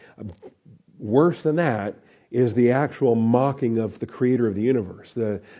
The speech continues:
the prideful attitude that is l-, in open defiance against the glory of God. And so it's taunting the maker. That's the bigger issue. It's the bigger sin. And, uh, and, and keep that in, in mind because I think, uh, there's, there's bigger issues involved when we,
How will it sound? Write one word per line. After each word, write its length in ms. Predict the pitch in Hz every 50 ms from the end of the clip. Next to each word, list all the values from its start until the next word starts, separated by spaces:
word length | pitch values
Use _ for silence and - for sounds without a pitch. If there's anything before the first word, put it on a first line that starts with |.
| - -
the 180 | 113 117 110
prideful 680 | 104 110 - - 120 123 131 147 147 127 - 123 113 110
attitude 720 | 104 120 127 135 131 127 117 117 - 127 113 110 110 101
that 160 | 110 110 107
is 320 | 110 107 104 101 98 104 107 113
l-, 200 | 110 110 107 - -
in 240 | 117 113 107 98 101
open 340 | 101 117 135 - - 120 110
defiance 760 | 107 104 95 - - 120 123 131 123 110 101 98 107 - -
against 600 | 110 107 98 92 107 117 117 113 104 101 - _ _ _ - - - _ _ -
the 120 | 101 110
glory 380 | 95 98 110 110 113 113 107 101
of 160 | 98 98 107
God. 400 | 107 113 117 120 113 107 101 101
And 100 | 101 104
so 140 | - - 113
it's 140 | 107 104 -
taunting 580 | - - - 131 139 151 - - 135 120 120
the 100 | 110 110
maker. 540 | 101 101 113 135 165 170 - 120 101 90 - - - - - - - -
That's 220 | 117 113 110 -
the 100 | - 123
bigger 320 | 95 120 117 113 104 101
issue. 320 | 113 139 127 - - 95 87 90
It's 100 | 87 -
the 100 | - 98
bigger 280 | 98 107 95 92 90
sin. 500 | - - - 135 135 123 104 95 90 87 - _ _ _ _ _ _ _ -
And, 560 | 104 101 107 107 104 107 104 107 104 95 -
uh, 300 | 117 107 104 98 90 92 101 101 110
and, 340 | 117 120 117 104 110 107 110
and 200 | 107 120 117 - - - - - _ _ 92 -
keep 200 | - - 185 180
that 160 | 190 180 180
in, 200 | 170 170 156 123
in 120 | 131 135 139
mind 280 | 143 151 139 120 113
because 160 | 113 101 110 120
I 80 | 113
think, 260 | 107 147 147 131 -
uh, 300 | 143 110 117 117 113 110
there's, 180 | 110 113 110 104
there's 220 | 113 110 107 95
bigger 260 | 95 - 135 123 123 120
issues 640 | - 117 135 139 131 - - 120 117 117 117 107
involved 500 | 120 113 107 98 120 117 117 120 117 110
when 100 | 110 107
we, 200 | 107 104 101 101